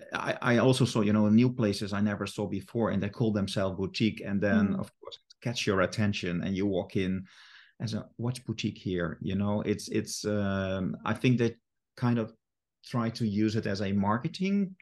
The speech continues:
Speaker 1: tool rather than, you know, really you need, what does it really mean? And for us, it's about communities, really experiences, you know, that,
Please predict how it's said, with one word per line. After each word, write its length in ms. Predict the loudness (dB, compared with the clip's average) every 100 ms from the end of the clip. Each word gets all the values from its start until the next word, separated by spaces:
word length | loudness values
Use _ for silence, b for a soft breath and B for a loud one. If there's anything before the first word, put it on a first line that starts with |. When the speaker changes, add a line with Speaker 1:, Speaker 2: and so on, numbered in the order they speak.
| _
Speaker 1:
tool 480 | -2 2 2 2 -2
rather 480 | 0 2 4 4 2
than, 320 | 2 0 0
you 120 | 0
know, 300 | 0 -2 -4 -6 B -10
really 520 | -6 0 4 6 4
you 220 | 4 2
need, 200 | 2 0 -2
what 440 | -4 -4 -2 0
does 180 | 0 0
it 80 | -2
really 200 | -2 -2
mean? 320 | 0 0 0
And 140 | -2 2
for 100 | 4
us, 320 | 4 2 -6 B B B -6
it's 320 | -6 -8 -10
about 320 | -4 -2 -2
communities, 800 | 0 4 4 2 0 -4 -4 -10 -20 _ _ -10
really 360 | -2 2 2 2
experiences, 920 | -2 -4 0 2 0 -2 -4 -4 -4
you 80 | -4
know, 220 | -4 -4 -4
that, 280 | -4 -6